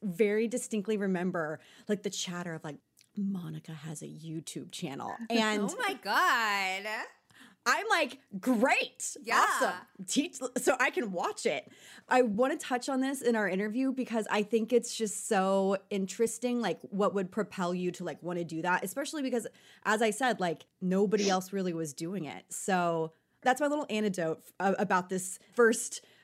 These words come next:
Speaker 1: meeting of Monica Blunder.
Speaker 2: I remember that event very clearly. It was a very special event. It was so nice. And I remember seeing you there and chatting with you. But going back to the YouTube,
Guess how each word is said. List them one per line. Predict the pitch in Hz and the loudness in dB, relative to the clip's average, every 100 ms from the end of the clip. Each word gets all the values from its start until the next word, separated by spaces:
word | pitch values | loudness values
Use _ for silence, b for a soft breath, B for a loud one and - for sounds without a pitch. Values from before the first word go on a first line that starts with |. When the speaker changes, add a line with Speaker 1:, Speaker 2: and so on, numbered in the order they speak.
| b | b
Speaker 1:
meeting | 196 233 240 233 214 | 4 6 6 6 4
of | 175 170 | 0 2
Monica | 202 214 208 208 220 190 | 6 6 4 2 0 -2
Blunder. | 190 190 196 170 127 - _ 240 | 2 0 0 -2 -4 -8 _ -4
Speaker 2:
I | |
remember | 247 269 254 254 240 | -4 -4 -6 -6 -4
that | 233 190 _ | -2 -4 _
event | - 208 214 208 208 | -10 -4 -4 -4 -10
very | 202 196 196 | -6 -6 -8
clearly. | - 208 190 175 | -10 -6 -4 -6
It | 175 | -6
was | 226 240 | -10 -10
a | 233 | -8
very | 226 226 233 | -4 -4 -4
special | 202 202 - 196 | -6 -4 -2 -4
event. | 175 160 156 - | -2 -4 -6 -10
It | |
was | 175 196 | -12 -10
so | - 196 | -2 -2
nice. | 190 180 180 | 0 -2 -2
And | 196 | -6
I | |
remember | 190 196 196 202 190 196 196 b b b _ - | -4 -4 -4 0 0 0 -2 b b b _ -2
seeing | 240 226 | 0 2
you | 202 185 | 2 2
there | 196 185 185 175 | 2 2 0 -2
and | 175 185 | -4 -8
chatting | 214 185 190 196 | -6 -6 -6 -10
with | 170 180 180 | -12 -12 -8
you. | 175 165 175 - B B | -4 -2 -4 -10 B B
But | 226 208 _ | -4 -4 _
going | 294 311 330 | 0 0 0
back | 262 254 - | -2 -4 -6
to | 277 | -8
the | 240 | -6
YouTube, | 214 247 - - 240 214 | -6 -8 -8 -4 -2 -2